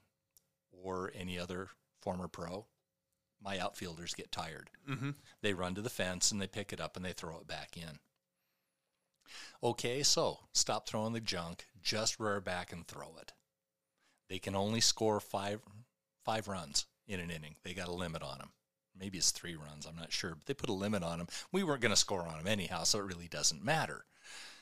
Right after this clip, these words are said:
Speaker 1: Hattie's up to bat, and I rear back and I throw it as hard as I can, and I was getting it close to eighty at the time,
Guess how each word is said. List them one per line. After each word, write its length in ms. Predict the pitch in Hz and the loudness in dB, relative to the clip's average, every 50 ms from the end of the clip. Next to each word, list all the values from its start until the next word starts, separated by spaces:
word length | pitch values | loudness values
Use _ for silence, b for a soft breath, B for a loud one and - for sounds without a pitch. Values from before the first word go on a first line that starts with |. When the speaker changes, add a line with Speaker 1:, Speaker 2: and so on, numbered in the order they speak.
| B B B B _ | B B B B _
Speaker 1:
Hattie's 420 | - 127 120 120 120 117 104 101 | 6 6 6 6 4 4 4 4
up 200 | 123 131 - - | 4 4 0 -4
to 60 | - 92 | -12 -10
bat, 440 | 78 98 101 117 139 165 180 - - _ | -6 -4 -2 -2 -2 -4 -6 -8 -12 _
and 240 | - 92 92 90 87 | -8 -6 -6 -6 -6
I 220 | - 92 110 117 127 | -6 -4 -4 -2 -2
rear 280 | 127 123 123 117 113 | -2 0 0 0 0
back 320 | 101 95 107 107 110 - - | 0 0 0 0 0 -2 -4
and 120 | 95 87 | -4 -4
I 100 | 98 110 | -2 -4
throw 240 | - - - 113 117 | -4 -2 -2 0 0
it 80 | 110 | -2
as 180 | 80 78 78 - | 0 2 2 2
hard 280 | - 104 113 123 127 120 | 2 2 0 0 2 2
as 100 | 113 123 | 2 2
I 140 | 113 110 | 2 0
can, 340 | - - - 117 110 113 120 | -4 -6 -6 -4 -4 -4 -4
and 100 | 135 175 | -4 -4
I 80 | 269 302 | -4 -2
was 160 | 330 359 - | 2 2 2
getting 340 | - - 262 254 - 196 185 | 2 2 -4 -4 -2 0 2
it 180 | 175 170 165 - _ - - | 2 2 0 -2 _ -12 -4
close 260 | - - 139 127 - | 0 2 2 2 2
to 180 | - - - | 0 -4 -6
eighty 280 | 95 90 90 92 104 107 | -6 -6 -4 -4 -4 -6
at 100 | 107 - | -6 -6
the 60 | 135 | -10
time, 380 | - - 120 120 127 151 165 | -8 -6 -4 -4 -4 -6 -8